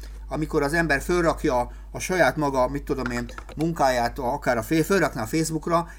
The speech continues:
ezt kell strukturálnunk, ezt akarjuk egy kicsit most rendbehozni. Ugye, nagyjából.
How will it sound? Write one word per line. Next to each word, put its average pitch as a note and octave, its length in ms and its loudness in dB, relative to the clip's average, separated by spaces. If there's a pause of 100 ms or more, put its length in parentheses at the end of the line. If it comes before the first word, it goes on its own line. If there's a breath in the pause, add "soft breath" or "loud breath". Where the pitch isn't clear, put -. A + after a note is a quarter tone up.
(140 loud breath)
ezt G#3 260 2
kell D3 140 0
strukturálnunk, A#2 720 -6
ezt D#3 180 -4
akarjuk A#2 320 -4
egy A2+ 60 -6
kicsit A#2+ 260 -8
most - 160 -4
rendbehozni. G#2 640 -6 (180 loud breath)
Ugye, C#3 260 0
nagyjából. G#2+ 640 -4